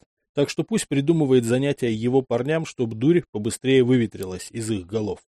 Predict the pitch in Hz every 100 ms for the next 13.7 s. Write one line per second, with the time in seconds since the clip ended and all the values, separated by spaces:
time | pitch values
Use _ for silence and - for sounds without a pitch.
0 | _ _ _ _ _ _ - 175 220 214
1 | 220 214 214 - 202 208 233 175 - -
2 | 190 147 139 123 139 160 151 117 110 139
3 | 139 135 - 131 117 107 120 117 101 92
4 | 104 120 110 _ - 113 143 185 151 117
5 | 120 139 113 101 123 117 104 98 _ _
6 | _ _ _ - 143 139 156 151 - 202
7 | 220 196 131 107 120 147 143 - 196 185
8 | 110 107 123 - 113 95 131 131 95 -
9 | _ _ _ _ _ 117 143 - 113 110
10 | 101 - 95 101 151 220 208 - 175 139
11 | - 104 208 147 113 120 160 131 104 135
12 | 151 120 117 135 175 - - 135 131 117
13 | 104 98 87 82 82 - -